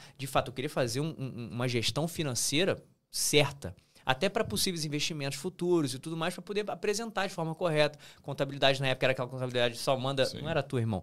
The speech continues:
Speaker 2: É.
Speaker 1: Pô, esquece, se fosse cef era diferente. Era que só mandava o daf lá, você
Speaker 2: Sim.
Speaker 1: paga, mas não sabe que tributo a gente tá pagando, se tá pagando
Speaker 2: Qual
Speaker 1: tributo bom.
Speaker 2: alíquota?
Speaker 1: Esquece. É porque também era meio no início, depois a gente foi, se tornou ali o simples e tal.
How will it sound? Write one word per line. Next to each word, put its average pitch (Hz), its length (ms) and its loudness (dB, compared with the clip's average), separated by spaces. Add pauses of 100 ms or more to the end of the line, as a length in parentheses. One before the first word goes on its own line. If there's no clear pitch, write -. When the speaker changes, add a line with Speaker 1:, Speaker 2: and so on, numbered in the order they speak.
(160)
Speaker 2:
É. 76 520 4
Speaker 1:
Pô, - 120 2
esquece, - 460 12
se - 80 10
fosse 226 220 8
cef 151 180 8
era 165 120 8
diferente. 143 500 6 (160)
Era 139 180 4
que - 80 0
só 170 100 8
mandava 156 340 8
o 151 60 2
daf 143 320 8
lá, 147 180 8
você 175 140 4
Speaker 2:
Sim. 160 80 -4
Speaker 1:
paga, 165 220 8
mas 165 140 0
não 151 60 0
sabe 156 260 2
que 151 80 -8
tributo 147 400 -4
a - 20 0
gente 135 80 -2
tá 147 80 2
pagando, 135 380 4
se - 80 0
tá 147 80 0
pagando 139 260 -2
Speaker 2:
Qual 107 140 8
Speaker 1:
tributo 123 340 2
bom. 127 80 2
Speaker 2:
alíquota? 113 240 2
Speaker 1:
Esquece. 135 680 2 (260)
É - 60 -12
porque - 160 -10
também 175 440 0 (280)
era 165 240 8
meio 143 280 6
no 135 80 0
início, 202 500 2
depois 170 360 2
a 170 40 -2
gente 170 140 -4
foi, 175 120 -2
se 165 80 -2
tornou 175 280 0
ali 180 180 0
o 170 60 0
simples 185 420 -2
e 143 40 -12
tal. 180 360 2